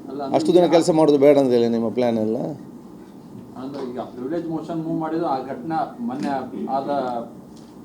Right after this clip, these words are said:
Speaker 1: ಅದುತ್ತ ಘಟನೆ
Speaker 2: ಮೊನ್-,
Speaker 1: ಬೇರೆ
Speaker 2: ಅಲ್ಲ,
Speaker 1: ಅಲ್ಲ?
Speaker 2: ಘ-, ಘಟನೆ ಅಲ್ಲ. ಅವ್ರು ಅದ್ರ ಮಧ್ಯೆ ಏನು ಬಂದು ಎಲ್ಲೆಲ್ಲಿ ಮಾತಾಡ್ತಿದ್ರು, ಅದರ ವಿಡಿಯೋ ಕ್ಲಿಪ್ಪಿಂಗ್ಸ್, ಪೇಪರ್ ಕ್ಲಿಪ್ಪಿಂಗ್ ಇಟ್ಟುಕೊಂಡು ಪ್ರಿವಿಲೇಜ್ ಕೊಟ್ಟಿದ್ದಾರೆ.
Speaker 1: ಅಲ್ಲ, ಅಂದ್ರೆ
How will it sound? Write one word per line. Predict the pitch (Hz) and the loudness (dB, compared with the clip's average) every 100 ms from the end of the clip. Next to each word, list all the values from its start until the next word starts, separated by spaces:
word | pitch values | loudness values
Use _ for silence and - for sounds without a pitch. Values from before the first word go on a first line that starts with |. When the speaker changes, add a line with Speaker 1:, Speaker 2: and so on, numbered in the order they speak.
| - | -14
Speaker 1:
ಅದುತ್ತ | 123 156 165 | -10 -8 -6
ಘಟನೆ | 147 156 156 156 | -4 -4 -2 2
Speaker 2:
ಮೊನ್-, | 156 - - | 2 0 -4
Speaker 1:
ಬೇರೆ | 160 180 | -2 2
Speaker 2:
ಅಲ್ಲ, | 160 | 4
Speaker 1:
ಅಲ್ಲ? | 147 180 247 | 4 2 2
Speaker 2:
ಘ-, | 151 | 0
ಘಟನೆ | 302 339 214 | 0 0 0
ಅಲ್ಲ. | 131 95 | 0 4
ಅವ್ರು | 151 202 196 | 6 8 6
ಅದ್ರ | 180 | 4
ಮಧ್ಯೆ | 185 170 165 | 2 2 4
ಏನು | 180 | 4
ಬಂದು | 170 160 156 | 4 2 2
ಎಲ್ಲೆಲ್ಲಿ | 151 156 147 | 2 2 2
ಮಾತಾಡ್ತಿದ್ರು, | 135 135 139 113 110 101 104 95 | 0 2 0 0 -2 0 0 -2
ಅದರ | - 127 | -2 0
ವಿಡಿಯೋ | 143 143 147 | 2 4 2
ಕ್ಲಿಪ್ಪಿಂಗ್ಸ್, | 143 127 135 127 - | 0 -2 -2 -4 -2
ಪೇಪರ್ | 131 127 | -2 -2
ಕ್ಲಿಪ್ಪಿಂಗ್ | 120 123 123 117 | -2 -4 -4 -2
ಇಟ್ಟುಕೊಂಡು | 123 - 131 139 135 160 | -2 -2 0 2 2 0
ಪ್ರಿವಿಲೇಜ್ | - 123 123 120 139 | 0 -2 -2 -4 -4
ಕೊಟ್ಟಿದ್ದಾರೆ. | 110 104 107 107 101 101 | -4 -2 0 0 0 -2
Speaker 1:
ಅಲ್ಲ, | 175 151 | -2 -4
ಅಂದ್ರೆ | 123 170 | -8 -10